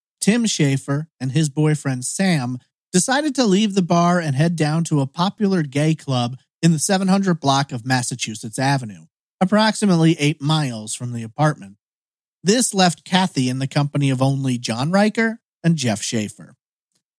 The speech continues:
The four men returned from Massachusetts Avenue back to Joe Schaefer's apartment in the early morning hours,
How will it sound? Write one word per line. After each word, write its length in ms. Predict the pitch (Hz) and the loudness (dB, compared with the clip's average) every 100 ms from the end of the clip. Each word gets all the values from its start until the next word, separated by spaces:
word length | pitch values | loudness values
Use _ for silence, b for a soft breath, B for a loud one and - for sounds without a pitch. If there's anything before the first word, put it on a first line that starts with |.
| _ _ _ _ _ _ | _ _ _ _ _ _
The 120 | 156 165 | -4 -4
four 380 | - 294 349 | -2 0 2
men 340 | 311 202 180 175 | 2 2 4 2
returned 540 | 165 - 170 180 185 | 0 0 2 2 0
from 180 | - 147 | -2 -2
Massachusetts 760 | 135 160 202 175 202 185 185 | 0 -2 -2 -4 -4 -2 -4
Avenue 600 | - 135 143 139 127 127 127 B B - | -4 -2 -2 -2 -2 -2 -4 B B -2
back 260 | 160 214 | 0 0
to 120 | - | -4
Joe 260 | 208 175 190 | -2 2 2
Schaefer's 480 | - 185 180 185 160 | 0 0 0 0 -2
apartment 580 | 147 147 151 139 131 147 b - | -4 -2 -2 -2 -8 -8 b -2
in 140 | 175 | 2
the 160 | 185 190 | 2 2
early 380 | 180 185 180 175 | 0 2 4 2
morning 420 | 165 151 147 143 | 2 2 2 0
hours, 560 | 135 143 123 101 104 | -2 -2 -4 -6 -10